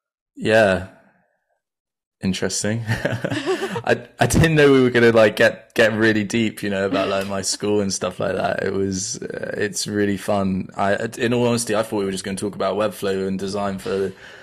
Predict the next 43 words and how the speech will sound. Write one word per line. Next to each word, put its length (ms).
two 180
hours 260
straight, 360
but 100
it's, 360
it's 180
actually 480
been, 240
like, 180
a 300
beautiful, 760
beautiful 500
podcast. 680
And, 120
like, 300
I 60
think, 320
uh, 260
there's 320
so 220
much 160
value 460
in 320
even 280
just 200
listening 400
to, 120
like, 440
everybody's 440
story 440
sometimes, 640
'cause 340
you 80
can 160
pull 220
out 160
things 320
that 340
can, 120
like, 200
benefit 340
your 140
own 340